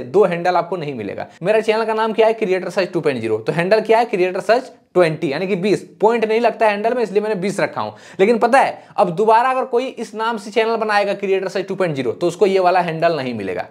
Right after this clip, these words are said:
यानी कि उसको कोई हैंडल दूसरा लेना होगा, अपने चैनल का नाम का हैंडल नहीं मिलेगा। और इसी कारण से बहुत सारे जो बड़े-बड़े क्रिएटर है उसको अपना चैनल का नाम का हैंडल नहीं मिला है, यानी कि ये हैंडल लेना मेन पॉइंट है, ठीक है। यहाँ पर देखिए चैनल नाम क्या होता है,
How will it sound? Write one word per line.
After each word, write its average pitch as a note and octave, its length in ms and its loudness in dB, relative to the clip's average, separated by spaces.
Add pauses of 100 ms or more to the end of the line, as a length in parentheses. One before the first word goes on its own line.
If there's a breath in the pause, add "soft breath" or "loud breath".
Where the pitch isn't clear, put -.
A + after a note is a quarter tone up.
(120)
यानी A#3 180 4
कि C#4 80 4
उसको A#3+ 380 2
कोई B3+ 200 2
हैंडल G#3+ 340 -2
दूसरा A#3+ 280 0
लेना C#4 220 2
होगा, G3 220 4
अपने A3+ 260 -4
चैनल B3 260 -6
का A#3+ 140 -2
नाम A#3+ 220 -2
का A#3+ 120 0
हैंडल A3 300 -2
नहीं A3+ 140 -2
मिलेगा। A#2+ 380 -4 (140)
और F#3 100 0
इसी G3+ 220 -2
कारण A3+ 260 2
से A3+ 120 -2
बहुत G#3 240 2
सारे A3+ 180 2
जो A3 140 -2
बड़े-बड़े A3+ 360 2
क्रिएटर G3 380 2
है F3+ 100 4 (320 loud breath)
उसको F#3 240 0
अपना G3+ 280 0
चैनल G3+ 240 -6
का G3 120 -4
नाम F#3 220 -6
का F#3+ 100 0
हैंडल D#3+ 300 -4
नहीं D3+ 200 -2
मिला A#2 200 -4
है, G2+ 160 -8 (240 loud breath)
यानी A3 160 4
कि B3 80 -2
ये C4+ 140 4
हैंडल A3 380 -2
लेना C4 300 0
मेन C4 240 -2
पॉइंट A3 300 0
है, G2+ 160 -8
ठीक C4 180 -4
है। A3 140 2 (260 loud breath)
यहाँ G3+ 220 2
पर B3 100 2
देखिए A#3 180 -2
चैनल A#3+ 360 0
नाम B3+ 200 0
क्या C4 120 4
होता G3+ 240 2
है, B3+ 140 -2